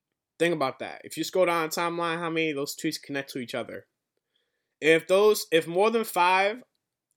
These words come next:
out of, out of twenty, just say five out of twenty of those connect,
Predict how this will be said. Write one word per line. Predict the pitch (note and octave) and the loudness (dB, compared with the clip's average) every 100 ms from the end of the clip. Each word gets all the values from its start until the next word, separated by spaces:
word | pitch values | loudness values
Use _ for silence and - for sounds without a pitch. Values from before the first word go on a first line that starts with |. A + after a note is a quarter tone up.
| - | 0
out | D#3+ D#3+ | 4 4
of, | D3+ - | 0 -4
out | E3 | -4
of | C#3+ | -2
twenty, | - - B2+ G#2+ C3 | -4 -2 -2 -8 -8
just | D3+ | -2
say | F#3 | 0
five | D#3 E3 D#3+ | 0 0 0
out | D3 | 0
of | C#3+ | -2
twenty | E3+ E3 | -4 -2
of | D#3 | 0
those | D#3 | -2
connect, | - C#3+ E3 - | -2 -4 -2 -4